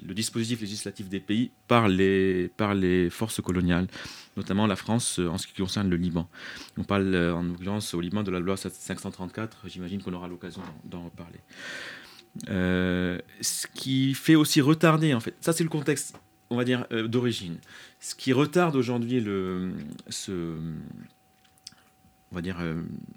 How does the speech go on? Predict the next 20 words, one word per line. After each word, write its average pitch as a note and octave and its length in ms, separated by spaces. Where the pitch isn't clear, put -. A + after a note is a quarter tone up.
l'évolution C#3+ 760
des A2+ 140
mentalités A#2 840
vers A#2 280
plus A#2+ 160
d'acceptation, A#2 680
c'est - 380
aussi A#2 240
un C3+ 80
opportunisme B2 460
politique. - 520
C'est-à-dire A2 420
qu'aujourd'hui, G2+ 800
euh, F#2+ 380
il F#2+ 240
est F#2 360
toujours A2 280
utile B2 420
pour, F#2+ 260
euh, F#2 460